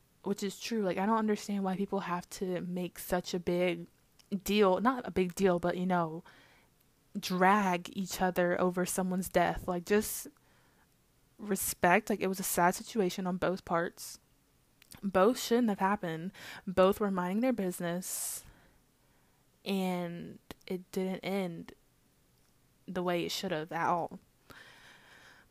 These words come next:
But, yeah, and there was just a lot of backlash between both communities. But that's my little chit chat. I just hit my mic really hard. But that was my little chit chat about what has happened, like, these last,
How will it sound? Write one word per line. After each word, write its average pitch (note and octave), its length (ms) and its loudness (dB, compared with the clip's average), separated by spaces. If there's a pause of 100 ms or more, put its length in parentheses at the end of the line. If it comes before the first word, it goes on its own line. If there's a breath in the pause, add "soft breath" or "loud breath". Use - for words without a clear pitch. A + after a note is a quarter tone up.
But, C4 300 8 (1000 loud breath)
yeah, G3+ 340 -8 (100)
and A3+ 140 -2
there A3+ 80 2
was A#3 100 -2
just - 160 -10
a A3+ 60 -2
lot G3 180 0
of F#3+ 80 -2
backlash F3+ 920 -4 (640 loud breath)
between F#3+ 320 -4
both F3+ 200 -4
communities. A#3 640 2 (1200)
But A3 80 0
that's B3+ 160 2
my D4+ 100 0
little G#3+ 160 6
chit F3 180 -6
chat. E3 320 -2 (180)
I G3+ 120 -10
just G#3+ 240 -6
hit F#3 260 -10
my F#3+ 100 -8
mic - 260 -12
really G#3 140 -8
hard. - 160 -10
But G3 200 -2
that A3 100 6
was B3 160 2
my A3+ 100 0
little F#3 160 0
chit - 240 -6
chat - 260 -4
about F3 400 -4 (800 loud breath)
what G#3 340 2
has D4 200 -14
happened, F3+ 440 -4
like, E3 160 -8
these F3+ 180 -12
last, - 280 -10